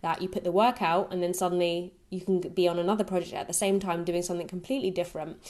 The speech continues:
So there's constant projects going on, and then they're out in the world, and then you can start something new. So I was constantly stimulated by this environment, as opposed to being in, um, architecture, where I felt was a more of a slow burner,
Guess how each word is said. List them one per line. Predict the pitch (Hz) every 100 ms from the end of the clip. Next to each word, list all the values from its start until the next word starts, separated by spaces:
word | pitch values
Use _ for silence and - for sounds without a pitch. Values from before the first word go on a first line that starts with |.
| -
So | - 208
there's | 208
constant | - 226 247 247 214
projects | - 208 190 -
going | 175 170
on, | 156 156 160
and | 180 170
then | 170 170 -
they're | 185 185
out | 208 214
in | 185
the |
world, | 170 160 170
and | 175
then | 180
you |
can | 175 185
start | 185 175
something | - 175 -
new. | 190 180
So | 175 175
I |
was | 180
constantly | - - 233 208 190
stimulated | 190 196 180 160 160 160
by | 151
this | 156 160
environment, | 160 160 160 139 143 - - -
as | - 165
opposed | 170 175 -
to |
being | 165 165 160
in, | - 160 - -
um, | 160 160
architecture, | 226 226 - - 160
where | 156
I |
felt | 160 156
was | 170 170
a |
more | 165
of | 165
a | 165
slow | - 165 160
burner, | 165 160 175 294